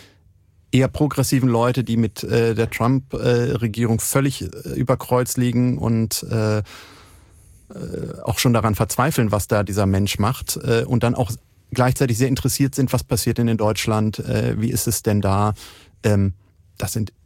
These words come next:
Momente, die ich nur empfehlen kann und, äh, gerade so ein, eine Reise mit dem Zug ist dann auch etwas, was unglaublich entschleunigt und, äh, einem dazu bringt,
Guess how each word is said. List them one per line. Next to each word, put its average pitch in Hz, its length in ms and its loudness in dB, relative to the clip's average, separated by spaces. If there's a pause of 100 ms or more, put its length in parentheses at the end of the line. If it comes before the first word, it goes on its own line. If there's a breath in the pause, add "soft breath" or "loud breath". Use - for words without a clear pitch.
Momente, 104 400 2
die 104 100 -4
ich 92 80 0
nur 104 140 2
empfehlen 107 380 2
kann 110 240 0
und, 104 400 -2
äh, 104 320 -2 (300 loud breath)
gerade 113 320 2
so 117 100 2
ein, 113 140 -2 (300)
eine 110 180 4
Reise 101 220 0
mit 104 140 0
dem - 80 -4
Zug - 280 -6
ist - 180 -8
dann 101 100 0
auch 98 240 -4
etwas, - 260 -6
was 98 100 -2
unglaublich 98 440 0
entschleunigt 110 640 0
und, 104 340 -2
äh, 101 400 -2 (220)
einem 107 240 2
dazu 101 260 0
bringt, 123 380 0